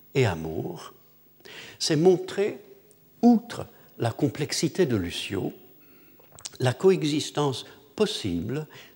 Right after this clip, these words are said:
d'attitudes et d'émotions contradictoires, une sorte de nostalgie devant la vision d'un amour qui participe de l'œuvre de la nature tout entière,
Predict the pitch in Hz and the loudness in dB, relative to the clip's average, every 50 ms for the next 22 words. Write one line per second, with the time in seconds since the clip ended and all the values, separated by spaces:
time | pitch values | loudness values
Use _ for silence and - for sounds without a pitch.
0 | - - 117 113 - - 127 110 - - - 104 110 135 135 135 - - - - | -8 -4 -2 -2 0 0 -2 -4 -2 -2 -2 -2 0 0 -2 -4 -4 -6 -8 -14
1 | - - - - 143 120 127 127 110 117 107 101 - - - 127 101 - - 175 | -20 -20 -6 -2 0 4 4 4 6 4 2 0 -4 -6 -4 -4 -4 -2 -2 -2
2 | 143 - - 113 92 92 82 - - - 92 82 78 76 104 135 - - - - | -2 -2 -4 -8 -8 -8 -10 -10 -8 -4 -2 -2 -2 -2 -4 -8 -10 -12 -16 -20
3 | - _ _ _ _ _ _ _ _ _ _ _ _ _ - _ _ _ - - | -20 _ _ _ _ _ _ _ _ _ _ _ _ _ -20 _ _ _ -20 -20
4 | - - - - - _ - 180 147 139 - - 175 151 - - - 139 - - | -20 -20 -20 -20 -20 _ 0 2 2 2 0 -2 -2 -4 -4 -8 -16 -18 -20 -20
5 | - _ _ _ _ _ _ _ _ - - 151 147 139 147 180 196 196 - - | -20 _ _ _ _ _ _ _ _ -6 -2 -2 0 0 0 0 0 0 -2 -6
6 | - - 156 139 120 98 90 90 85 71 - - - - - - - - - - | -8 -6 -6 -4 -4 -6 -6 -8 -10 -10 -12 -16 -20 -20 -20 -20 -20 -20 -20 -20
7 | - - - - - - 120 123 120 127 131 131 131 123 117 143 139 123 151 165 | -20 -20 -20 -18 -8 -2 -2 0 2 2 2 2 2 2 0 0 0 0 0 0
8 | 160 139 123 131 120 120 117 113 117 127 143 151 151 151 - - - - - - | 2 2 2 0 0 0 2 2 2 4 4 2 2 -2 -4 -8 -8 -8 -8 -6
9 | - 143 131 - - 143 127 - - - 165 156 - - - 123 - - - - | -4 -6 -6 -6 -6 -6 -6 -4 -4 -4 -4 -6 -6 -12 -20 -20 -20 -20 -20 -20
10 | - _ - 95 123 117 113 127 143 156 151 147 135 123 123 113 110 - - - | -18 _ -4 0 2 2 2 2 2 2 0 0 -2 -2 -6 -8 -8 -10 -14 -20
11 | - - _ _ - 110 110 113 120 120 127 135 127 - - - 165 147 131 117 | -20 -20 _ _ -4 -2 -2 0 2 2 2 0 0 -2 -2 0 2 2 0 -2
12 | - - - 180 - 143 113 98 - - - 92 82 80 82 92 117 127 - - | -4 -8 -8 -4 -2 -2 -4 -4 -6 -6 -6 -6 -6 -6 -8 -10 -10 -12 -14 -18